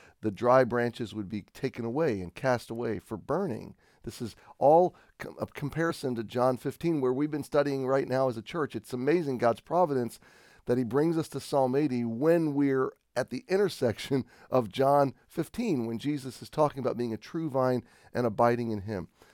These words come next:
So what is the personal takeaway? Well, just like Jo-, uh, God redeemed a nation out of Egypt and blessed them and caused them to grow and caused them to multiply and caused them to flourish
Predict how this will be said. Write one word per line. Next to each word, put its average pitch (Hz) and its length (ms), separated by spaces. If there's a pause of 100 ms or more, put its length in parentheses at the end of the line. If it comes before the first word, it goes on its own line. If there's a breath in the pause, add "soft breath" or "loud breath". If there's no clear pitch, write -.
So - 140
what 226 180
is 240 140
the 156 100
personal 175 720 (340 soft breath)
takeaway? 131 600 (680 soft breath)
Well, 143 320 (320)
just 202 280
like 190 200
Jo-, 127 320
uh, - 60
God 117 520
redeemed 117 500
a 107 60
nation 104 480
out 92 140
of 87 120
Egypt 90 500 (800)
and 95 160
blessed 107 420
them 80 340 (680)
and 101 240
caused 127 340
them 113 120
to 104 120
grow 92 520
and - 100
caused 107 320
them 101 120
to 90 80
multiply 92 800
and - 140
caused 113 320
them 107 140
to - 140
flourish - 720